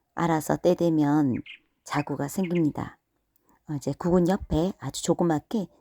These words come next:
조그만 새끼 구근이 생겨요. 그런데 이게 씨앗으로 번식을 하게 된다면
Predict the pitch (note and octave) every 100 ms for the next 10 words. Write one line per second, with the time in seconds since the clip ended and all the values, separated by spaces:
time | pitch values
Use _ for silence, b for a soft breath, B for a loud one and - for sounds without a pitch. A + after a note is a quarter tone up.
0 | _ - D4 - C#4+ A#3+ D#3 _ _ -
1 | - A3 E3+ - D3 D3+ D3 A3+ G#3 D#3
2 | A2 B2 - _ - B B B B B
3 | - G#3+ A3 A#3 A#3 G3 G3 - C#4+ E4
4 | E4+ C#4 A#3 G3+ G3+ E3+ C#3+ C3 B2+ F3
5 | E3+ F3 F3 G3 F3+ - D#4 D3 C#3 F3+